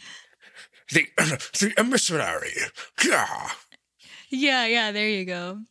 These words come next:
Speaker 2: But yeah, I've, um, I c-, oh, I tried to play Melee after I played four, and it was so different.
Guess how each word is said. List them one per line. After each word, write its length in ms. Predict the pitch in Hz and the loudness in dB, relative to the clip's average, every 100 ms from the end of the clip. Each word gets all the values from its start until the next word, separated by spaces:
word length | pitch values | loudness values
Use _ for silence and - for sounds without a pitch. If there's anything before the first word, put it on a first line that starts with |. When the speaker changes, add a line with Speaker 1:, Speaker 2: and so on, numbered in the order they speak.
| _ _ - | _ _ -10
Speaker 2:
But 160 | 226 277 | 0 2
yeah, 320 | 269 240 220 | 4 2 0
I've, 100 | 269 - - | -4 -16 -4
um, 480 | 214 208 196 185 185 _ _ _ _ _ _ _ - - - - _ - | 0 0 0 -6 -10 _ _ _ _ _ _ _ -20 -18 -14 -14 _ -2
I 200 | 226 403 | 0 0
c-, 100 | - - | -4 -6
oh, 280 | 247 226 208 - - | -2 -2 -2 -6 -6
I 80 | 269 | -2
tried 280 | - 330 | 2 0
to 80 | 370 | 0
play 300 | - 254 226 | -2 2 2
Melee 520 | 208 202 190 185 180 - | 2 0 0 -2 -4 -2
after 320 | 214 - 208 | -2 0 0
I 120 | 185 | 0
played 360 | 180 196 185 180 | -2 -2 -2 -2
four, 300 | - 190 190 | -4 -2 0
and 640 | 202 214 - - - 262 | -2 -6 -16 -12 -2 0
it 40 | 269 | 2
was 180 | 254 | 0
so 640 | 254 - - 269 240 240 240 | 0 -2 0 0 2 2 0
different. 580 | 208 202 190 190 185 | 0 -2 -2 -2 -2